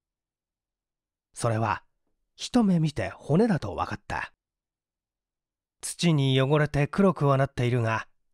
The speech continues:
まさしく骨だ。しかも人間の骨だ。ブローグレーブが勝ち誇ったようにそれを示すと、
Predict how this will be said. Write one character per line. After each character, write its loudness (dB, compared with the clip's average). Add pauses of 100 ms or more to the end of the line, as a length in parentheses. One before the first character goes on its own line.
(120)
ま -2
さ -2
し -4
く -2
骨 -2
だ。 -6 (1400)
し -4
か 0
も -4
人 4
間 4
の 6
骨 2
だ。 -6 (1600)
ブ 2
ロ 8
ー 2
グ 2
レ 4
ー 0
ブ -4
が -6
勝 -4
ち 0
誇 2
っ -20
た 0
よ 2
う -4
に -4
そ -6
れ 0
を -2
示 -4
す -14
と、 -4